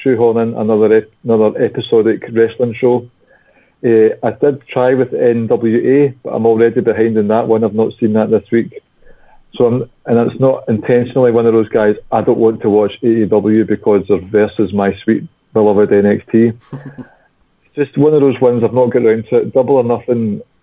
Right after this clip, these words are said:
Speaker 1: I wasn't too fussed by. It was a tad bored from quite a few of the matches, so I wasn't in a rush to watch the other, um, pay-per-views or internet shows that they did. And it's just, it's kind of fallen away from me now,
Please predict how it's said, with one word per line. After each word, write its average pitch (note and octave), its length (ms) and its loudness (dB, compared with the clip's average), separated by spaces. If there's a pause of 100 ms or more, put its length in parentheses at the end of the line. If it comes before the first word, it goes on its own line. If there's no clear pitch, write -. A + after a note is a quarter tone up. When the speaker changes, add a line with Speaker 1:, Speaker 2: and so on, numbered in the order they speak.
(140)
Speaker 1:
I G#2+ 240 2
wasn't G#2 680 -2 (120)
too A2+ 200 0 (100)
fussed - 240 -4
by. A2+ 220 0
It G#2+ 80 4
was G2+ 160 0 (600)
a F#2+ 100 -10 (160)
tad B2 280 -2
bored B2 300 0
from G#2+ 160 -4
quite A#2+ 220 -2
a B2 60 -4
few A2+ 160 0
of G2+ 40 -2
the G#2 80 0
matches, G#2+ 460 -4
so A2+ 100 2
I G#2 40 2
wasn't G#2 320 -2
in G#2+ 100 -2
a G2+ 80 0
rush G2+ 300 -2
to A#2 120 -2
watch G2+ 240 0 (100)
the G#2 160 2
other, A2+ 240 0 (760)
um, G#2+ 300 2
pay-per-views C3 720 0
or G2+ 420 2 (640)
internet A2+ 580 0 (100)
shows A#2+ 360 -2
that B2 100 -2
they A#2 100 -2
did. B2 300 0 (880)
And A2 140 0
it's A#2+ 120 -6
just, A#2+ 180 -4 (340)
it's - 180 -4 (280)
kind B2 220 0
of A2+ 140 -2
fallen A#2+ 300 2
away A2+ 280 0
from C3 180 0
me C3 80 -4
now, B2+ 180 2